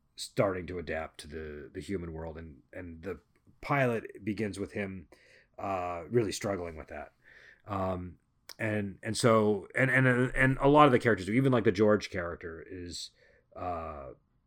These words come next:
you know, he, he's, like, the most, he wants to, he basically wants to assimilate and wants to, uh, you know, wants to kind of prove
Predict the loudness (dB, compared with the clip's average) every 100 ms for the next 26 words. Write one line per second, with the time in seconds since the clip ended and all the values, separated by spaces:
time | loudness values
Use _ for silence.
0 | _ -10 -8 -8 -8 -10 2 6 6 4
1 | 2 0 2 4 4 2 -4 -2 0 -2
2 | -4 -6 -8 -8 -8 -6 -4 -2 -2 -4
3 | -6 -6 -6 -6 -8 -10 -10 -12 -12 -10
4 | -6 -6 -6 -10 -10 -10 -10 -10 -10 -12
5 | -12 _ -20 -20 _ -12 -8 -8 -8 -10
6 | -14 -18 _ _ -12 -12 -8 -2 -2 0
7 | -2 -2 -2 0 0 0 -4